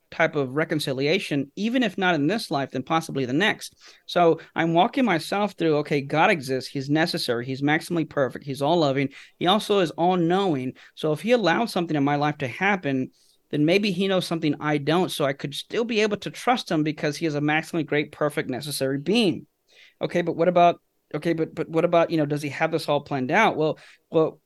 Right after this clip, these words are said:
what makes Christianity true? Well, the resurrection. Okay, did Jesus rise from the dead? And I'll begin to do that as well. Well, yeah, you have an empty tomb, postmortem appearances. The origin of Christianity is, is, uh, solidified in the fact that disciples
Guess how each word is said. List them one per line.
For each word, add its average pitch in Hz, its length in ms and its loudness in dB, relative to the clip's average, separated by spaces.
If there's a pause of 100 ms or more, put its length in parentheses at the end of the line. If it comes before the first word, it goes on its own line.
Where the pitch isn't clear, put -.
(140)
what 170 280 2
makes 175 220 -2
Christianity 147 400 -2
true? 233 160 -4
Well, 180 80 2
the 139 100 0
resurrection. 151 480 0
Okay, 131 220 -4
did 135 160 -10
Jesus 139 320 -6
rise 110 220 -6
from 165 80 -4
the 160 60 -4
dead? 208 220 2
And 156 140 2
I'll 156 80 4
begin 160 280 0
to 165 80 -8
do 147 180 0
that 143 100 0
as 139 160 -4
well. 202 260 2
Well, 127 120 -4
yeah, 151 120 -2
you 127 140 -2
have 127 160 -6
an 131 80 -2
empty 139 180 -2
tomb, 139 380 -4
postmortem 139 440 -4
appearances. 180 580 -4 (400)
The 151 100 -2
origin 170 380 2
of 151 100 -2
Christianity 160 720 0
is, 143 400 -4
is, 135 320 -2 (360)
uh, 147 120 2
solidified 165 640 2
in 151 80 0
the 139 80 -2
fact 180 300 -2
that 147 120 -6
disciples 160 640 0